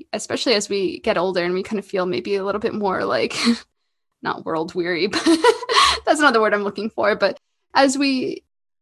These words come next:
I don't know, as we kind of get into our habits, we sometimes lose a little bit of that sense of curiosity or the joy of discovery. It can be harder to connect with that. And so that's so cool as well, um, to me, to be able to,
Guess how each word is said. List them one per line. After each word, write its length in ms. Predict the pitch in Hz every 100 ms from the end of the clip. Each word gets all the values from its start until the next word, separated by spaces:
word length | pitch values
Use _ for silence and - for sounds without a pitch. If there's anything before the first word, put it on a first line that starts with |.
| _ _ _
I 60 | 359
don't 160 | 508 -
know, 60 |
as 180 | - 277
we 100 | 320
kind 160 | 320 330
of 80 |
get 140 | 285 277
into 240 | 277 -
our 80 | 240
habits, 580 | 185 202 208 180 - -
we 360 | 202 190 190
sometimes 440 | 160 233 220 202 196
lose 240 | 190 196
a 60 | 196
little 160 | 190
bit 100 | 190
of 140 | 185 -
that 180 | - -
sense 240 | 180 180
of 100 | 180
curiosity 720 | - 202 190 190 196 - -
or 120 | -
the 120 | 185 190
joy 320 | 190 175 185
of 120 | 180
discovery. 840 | 165 - 180 190 - 131 - 220 -
It 120 | 202
can 140 | 214
be 140 | 202 202
harder 320 | 196 185 185
to 80 | -
connect 340 | - 180 180
with 160 | - -
that. 280 | - - - _ _ -
And 120 | 214
so 200 | 208 208
that's 280 | 185 220 190
so 160 | 208 190
cool 280 | - 170
as 200 | 117 185
well, 320 | 196 180 180 196 _ _ -
um, 480 | 202 175 - 220 - -
to 100 | -
me, 200 | 190 185
to 120 | 185
be 120 | - 190
able 240 | 190 196
to, 480 | - 214 180 185